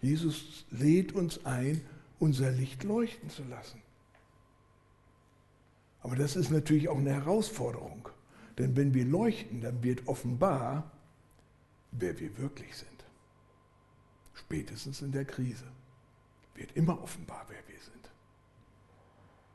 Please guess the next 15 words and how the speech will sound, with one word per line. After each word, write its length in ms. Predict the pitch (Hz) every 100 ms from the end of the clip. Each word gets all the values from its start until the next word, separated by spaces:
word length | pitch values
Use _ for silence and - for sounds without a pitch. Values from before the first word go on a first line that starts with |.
| _ _ _ _ - -
Hast 320 | - - -
du 60 |
Zeit 340 | 120 - 131 135
für 140 | -
deinen 260 | 135 131 127
Nächsten? 480 | 131 123 - 143 120 - - - - - - - - - - - _ - - _ _ _ _ - _ _ _ -
Vergibst 520 | - 117 87 - -
du 80 | 127
dem, 320 | 113 131 131
der 140 | 123 120
dich 260 | 120 -
ärgert, 400 | 120 131 135 127 - - - - - _ _ _ - _ _ _ _ _ _ -
der 80 |
dich 240 | 120 123 -
angreift? 640 | 123 123 123 127 - -